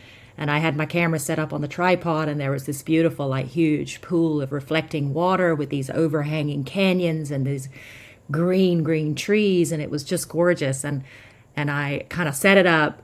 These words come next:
and I'd never done landscape photography before. And, uh,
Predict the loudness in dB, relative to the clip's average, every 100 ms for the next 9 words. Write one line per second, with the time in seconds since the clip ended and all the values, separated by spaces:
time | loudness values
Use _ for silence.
0 | _ -4 -4 2 4 6 6 6 4 4
1 | 2 0 -2 -2 -2 -4 -2 -2 -2 -2
2 | -2 -4 -4 -4 -6 _ -10 -8 -4 -2
3 | -2